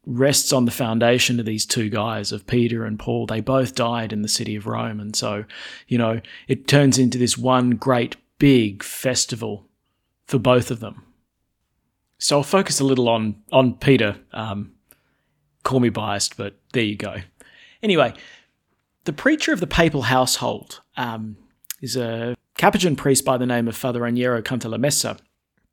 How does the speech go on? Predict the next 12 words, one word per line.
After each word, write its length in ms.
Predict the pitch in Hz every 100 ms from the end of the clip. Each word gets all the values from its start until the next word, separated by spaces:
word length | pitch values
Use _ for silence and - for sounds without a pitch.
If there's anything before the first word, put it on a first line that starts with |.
| _ _ _ _ _ - - -
and 120 | 170
he 80 | 254
gives 220 | 311 226
a 40 |
beautiful 480 | - 160 180 165 160 -
image 540 | 147 143 117 107 -
concerning 580 | - 120 - 131 120 117
Peter's 460 | 113 123 120 110 -
first 320 | 123 117 -
profession 420 | 127 123 113 113
of 80 | 107
faith. 480 | - 104 - -